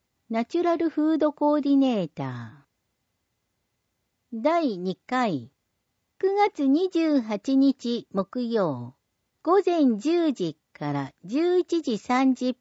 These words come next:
分。省エネ実践のための基本、家庭編。講師、浅野千恵美さん、家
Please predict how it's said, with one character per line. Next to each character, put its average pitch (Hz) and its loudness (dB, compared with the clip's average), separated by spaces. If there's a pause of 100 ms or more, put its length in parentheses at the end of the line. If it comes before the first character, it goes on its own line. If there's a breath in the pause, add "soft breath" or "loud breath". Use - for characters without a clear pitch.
(120)
分。 123 -8 (1300)
省 370 2
エ 359 2
ネ 339 0
実 254 -4
践 339 -2
の 330 -2
た 285 -6
め 285 6
の 269 6
基 214 -8
本、 254 0 (500)
家 208 -10
庭 226 -2
編。 170 -8 (1300)
講 349 0
師、 139 -8 (540)
浅 285 -2
野 339 0
千 262 -4 (100)
恵 302 2
美 311 2
さ 240 -2
ん、 208 -6 (640)
家 240 -8